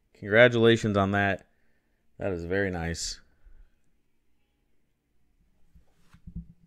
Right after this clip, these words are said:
Holy cow. All right.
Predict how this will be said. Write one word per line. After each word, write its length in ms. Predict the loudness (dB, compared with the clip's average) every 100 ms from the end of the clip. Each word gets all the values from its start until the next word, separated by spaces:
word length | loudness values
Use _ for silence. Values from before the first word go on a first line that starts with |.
| _ _ _ _ _ _ _ _ _ _ -20 -20 -20 _ _
Holy 220 | -8 -6
cow. 340 | 0 2 2 -2
All 220 | 4 8
right. 200 | 8 6